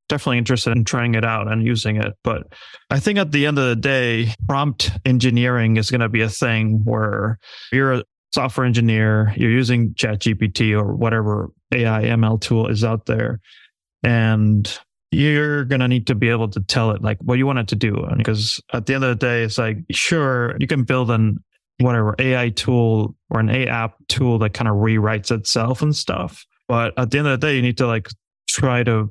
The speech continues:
tell it what's expected and what's not expected, what's kinda, like, the best user experience, what steps should it take. And yeah, it is scary,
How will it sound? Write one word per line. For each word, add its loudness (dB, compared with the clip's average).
tell 0
it 0
what's 0
expected 0
and 2
what's 0
not 2
expected, 0
what's 0
kinda, 2
like, 0
the 0
best -2
user 0
experience, 0
what 0
steps -4
should 0
it -2
take. -2
And 2
yeah, 0
it 2
is 0
scary, -2